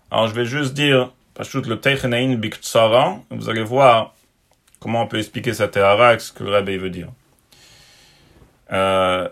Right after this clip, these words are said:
mais encore une fois, on prend ça comme une petite parenthèse, et Ve'en Kan Mekayme. Deux fanim, comment apprendre que Haseba, c'est un prat dans Matzah. Un ofen,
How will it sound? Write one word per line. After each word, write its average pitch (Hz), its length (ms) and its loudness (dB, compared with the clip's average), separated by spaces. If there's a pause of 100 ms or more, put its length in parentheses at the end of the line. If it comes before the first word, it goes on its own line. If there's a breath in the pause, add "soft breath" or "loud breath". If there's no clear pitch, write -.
(140)
mais 117 100 0
encore 135 240 2
une 131 80 -4
fois, 143 220 6
on 131 120 2
prend 131 160 -4
ça 135 160 0
comme 123 160 2
une 117 140 -4
petite 131 180 -8
parenthèse, 131 840 2
et 113 80 -4
Ve'en 113 340 -2
Kan 120 140 0
Mekayme. 95 480 -6 (1500)
Deux 170 280 4
fanim, 165 360 2
comment 131 260 2
apprendre 131 580 2 (360)
que - 80 -8
Haseba, 113 560 4
c'est 110 220 -6
un 107 100 0
prat 113 240 2
dans 101 160 -4
Matzah. 90 380 -8 (1700 loud breath)
Un 156 120 8
ofen, 139 480 4